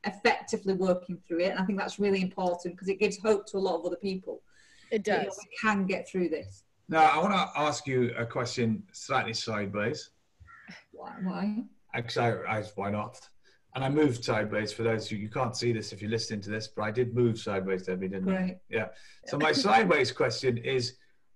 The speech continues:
Speaker 3: why, um, why do you stay connected to R L C Connect? What, what's your reason? I mean, I know we're a, we're a bunch of maddies at Double D Do Business. Debbie Halls Evans is a proper maddie, aren't you?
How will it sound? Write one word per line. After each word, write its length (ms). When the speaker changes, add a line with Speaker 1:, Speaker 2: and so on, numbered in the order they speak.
Speaker 3:
why, 760
um, 480
why 360
do 100
you 540
stay 320
connected 500
to 120
R 280
L 160
C 540
Connect? 540
What, 240
what's 240
your 140
reason? 500
I 40
mean, 240
I 80
know 160
we're 200
a, 180
we're 240
a 60
bunch 300
of 120
maddies 640
at 140
Double 240
D 120
Do 120
Business. 420
Debbie 320
Halls 240
Evans 240
is 120
a 80
proper 480
maddie, 420
aren't 180
you? 180